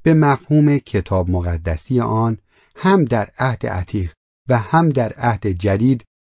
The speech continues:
نقشی اساسی و مرکزی دارد. این را به یاد من بجارید. لوقا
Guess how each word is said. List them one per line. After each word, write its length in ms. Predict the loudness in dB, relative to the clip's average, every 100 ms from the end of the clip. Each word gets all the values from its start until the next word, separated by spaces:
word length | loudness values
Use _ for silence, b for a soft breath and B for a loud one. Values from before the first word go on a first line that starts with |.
| 0
نقشی 640 | 2 2 -2 -8 -8 -8 -6
اساسی 520 | -6 -2 -4 -2 0
و 140 | 2
مرکزی 560 | 2 0 -2 -4 -4 -4
دارد. 340 | -4 -6 -12 _ _ _ _ _ _
این 180 | 0 2
را 140 | 2
به 140 | 0 0
یاد 340 | 0 0 0
من 340 | -2 -2 -4 -6 _ _ _
بجارید. 640 | -8 -6 -6 -8 -12 -16 _ _ _ _ _ _ _
لوقا 440 | -10 -6 -4 -4